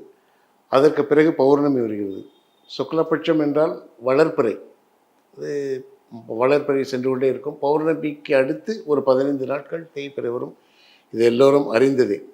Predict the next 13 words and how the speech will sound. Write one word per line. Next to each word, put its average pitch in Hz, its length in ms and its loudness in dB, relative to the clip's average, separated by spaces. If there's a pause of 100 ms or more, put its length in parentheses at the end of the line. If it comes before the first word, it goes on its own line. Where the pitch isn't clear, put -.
(220)
ஆனால் 127 340 -2 (480)
சுக்லபட்சத்தில் 175 840 2
பௌர்ணமி, 160 520 2 (200)
இந்த 185 360 0
பௌர்ணமியானது 156 760 2 (360)
மிகச் 123 240 -10
சிறப்புக்குரிய 127 640 -4
ஒரு, 110 100 -4 (360)
ஒரு 104 120 -4 (400)
பௌர்ணமியாகும். 110 560 -4 (460)
காரணம் 131 400 2
என்னவென்றால், 104 500 -4 (1120)
இந்த 127 120 4